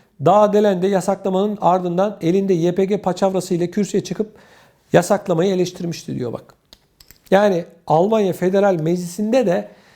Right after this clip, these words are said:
bu eşkıyaların, teröristlerin sevicileri, kollayıcıları var. Sevim Dağdelen'miş adı. Evet, Sol Partili. Bunların hepsi Türkiye düşmanı.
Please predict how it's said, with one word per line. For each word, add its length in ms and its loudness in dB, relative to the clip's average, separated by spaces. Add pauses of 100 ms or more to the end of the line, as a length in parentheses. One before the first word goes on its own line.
(220)
bu 360 0 (200)
eşkıyaların, 840 0
teröristlerin 880 -2 (460)
sevicileri, 880 0
kollayıcıları 800 0
var. 240 0 (340)
Sevim 680 -2
Dağdelen'miş 760 2
adı. 280 -6 (2500)
Evet, 300 -2 (400)
Sol 340 -2
Partili. 400 -12 (1040)
Bunların 340 0
hepsi 240 -6
Türkiye 340 -10
düşmanı. 320 -14